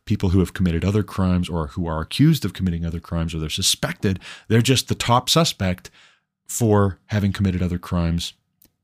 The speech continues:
We shouldn't be putting those people all together in a warehouse in perpetuity for years or decades of their life. That's not right. That's not biblical. That's not just.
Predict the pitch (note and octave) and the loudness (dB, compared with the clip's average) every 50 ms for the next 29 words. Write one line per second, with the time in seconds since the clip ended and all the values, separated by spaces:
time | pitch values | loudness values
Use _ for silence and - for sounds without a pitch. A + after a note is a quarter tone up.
0 | _ _ _ _ _ _ _ G#2 G2 - - B2+ A#2+ A2+ A2+ G2+ - - G#2 G2 | _ _ _ _ _ _ _ -6 -4 0 0 0 0 0 -2 -2 0 2 2 2
1 | F#2 F2+ F2 F2+ F#2+ F#2+ F2 F2 - _ - G2+ - - F2 - - E2+ F2 F2 | 2 2 2 2 2 0 -2 -4 -10 _ -8 -8 -6 -4 -6 -6 -4 -4 -4 -4
2 | - F2+ - F2+ E2+ D#2+ E2 D2 - F2 D#2 D2+ D#2 F2 F2+ E2+ D2 D#2+ D#2+ D2+ | -6 -6 -6 -4 -4 -4 -6 -6 -8 -8 -8 -6 -4 -4 -4 -4 -4 -4 -4 -4
3 | D2+ - - - - _ _ _ _ _ _ - F2 D#2 - - - - E2+ - | -4 -6 -8 -10 -10 _ _ _ _ _ _ -10 -10 -8 -6 -8 -8 -8 -8 -6
4 | - F2+ E2 D#2 D#2+ D#2+ D#2 - E2+ D#2+ D2+ D#2 E2 E2 E2 D#2+ D#2+ E2 - - | -4 -4 -2 -2 -4 -6 -8 -10 -10 -8 -6 -4 -4 -4 -4 -4 -8 -10 -8 -8
5 | D2+ - - - D2 C#2 - - - - _ - F2 D2+ D#2 D2+ C#2 C2+ C#2 C#2 | -10 -10 -10 -12 -12 -12 -12 -14 -16 -16 _ -12 -10 -10 -8 -10 -10 -10 -10 -12
6 | - - - E2 E2+ - - G#2 G2+ F#2+ - D#2+ C#2+ C#2+ C2+ - - - - _ | -12 -14 -14 -14 -12 -6 -2 -2 -2 -2 -4 -8 -10 -12 -12 -16 -20 -20 -20 _
7 | _ _ _ _ _ _ _ _ _ - G2 - - D#3 - - A2 F#2 D#2+ - | _ _ _ _ _ _ _ _ _ -6 -6 -2 0 0 -2 0 -4 -6 -6 -6
8 | D#2 - - - - G#2 - - - A3+ - - - F2 D#2 D2 C#2+ - - - | -8 -8 -10 -8 -6 -6 -4 -4 -4 -6 -6 -6 -6 -6 -4 -6 -8 -10 -12 -12
9 | - - - | -14 -14 -20